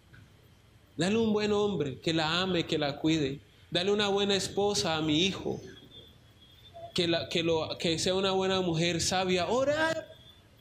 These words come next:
Pero usted no puede andar detrás de él. "Ve, mírate en Julanita. ¿Y por, por qué estaban mirando a Julano?". No, hermanos.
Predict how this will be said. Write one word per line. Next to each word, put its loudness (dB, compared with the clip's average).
Pero 0
usted 2
no 2
puede 2
andar 2
detrás 2
de 4
él. -2
"Ve, 2
mírate 0
en 0
Julanita. 0
¿Y 0
por, -2
por 0
qué 0
estaban 0
mirando 2
a 2
Julano?". 2
No, 2
hermanos. 0